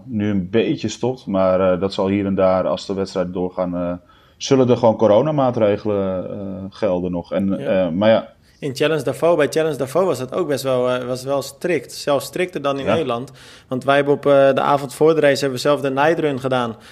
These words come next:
Speaker 2: Daar moest je dan een, eh, mondkapje op. Maar dan moest je zelfs de eerste honderd meter van het lopen, moest je het mondkapje ophouden. Daar stonden dan, eh, prullenbakken, dus dan moest je het, nou ja, hardlopend eigenlijk weggooien. Maar ook de, de pro's en de agegroepers op, eh,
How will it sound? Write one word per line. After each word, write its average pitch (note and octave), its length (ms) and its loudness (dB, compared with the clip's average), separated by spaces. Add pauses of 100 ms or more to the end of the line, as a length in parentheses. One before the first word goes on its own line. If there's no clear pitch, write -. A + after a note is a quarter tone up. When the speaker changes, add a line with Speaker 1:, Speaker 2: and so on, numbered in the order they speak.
(140)
Speaker 2:
Daar C#3 200 2
moest D3 180 0
je D3+ 80 -2
dan C#3+ 200 2
een, C3+ 180 -4
eh, C3 180 0
mondkapje D3 600 0
op. B2+ 220 0
Maar C3+ 120 -4
dan C#3 80 -2
moest C#3 120 -4
je D#3 60 -8
zelfs C#3+ 260 2
de - 60 -4
eerste D#3 280 -2
honderd D#3 320 -2
meter C#3 240 0
van C3 120 -4
het B2+ 120 -2
lopen, D3+ 380 2 (320)
moest C3+ 160 -4
je C#3 60 0
het C3 80 -4
mondkapje C#3 460 -2
ophouden. E3 400 2
Daar D3 180 2
stonden C#3+ 320 -2
dan, C3 200 2
eh, B2 80 -2
prullenbakken, C3+ 500 0
dus A#2+ 120 -6
dan B2+ 80 -4
moest B2+ 140 -4
je C#3 60 -2
het, - 240 -10
nou B2 160 -4
ja, A2 140 -2
hardlopend A#2+ 480 0
eigenlijk A#2 300 -2
weggooien. D#3+ 460 -4 (400)
Maar C3+ 200 0
ook D#3+ 120 2
de, C#3+ 320 6
de C3+ 80 0
pro's E3 480 2
en C#3 180 -2
de C3 220 2
agegroepers D3 560 -2
op, C3 220 -8
eh, B2 420 2